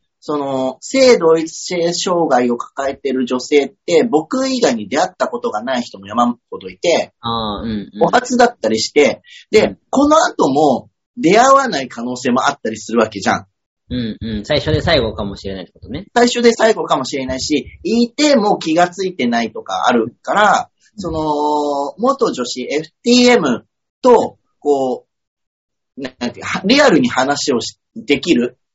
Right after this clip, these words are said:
Speaker 2: うん。
Speaker 1: できて、いろんなことを聞けるのって、
Speaker 2: うん。
Speaker 1: そうなかったりするわけじゃん。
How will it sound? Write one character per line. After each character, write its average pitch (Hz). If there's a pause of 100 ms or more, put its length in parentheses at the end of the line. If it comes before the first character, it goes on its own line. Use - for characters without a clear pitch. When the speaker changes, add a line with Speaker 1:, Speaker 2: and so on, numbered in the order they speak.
(240)
Speaker 2:
う 233
ん。 202 (100)
Speaker 1:
で 208
き -
て、 185
い 175
ろ 233
ん 247
な 247
こ 240
と -
を -
聞 -
け 190
る 185
の 123
っ - (160)
て、 127 (260)
Speaker 2:
う 220
ん。 208
Speaker 1:
そ 254
う 247
な 247
か -
っ -
た 220
り 214
す -
る 120
わ 110
け 104
じ 98
ゃ 110
ん。 -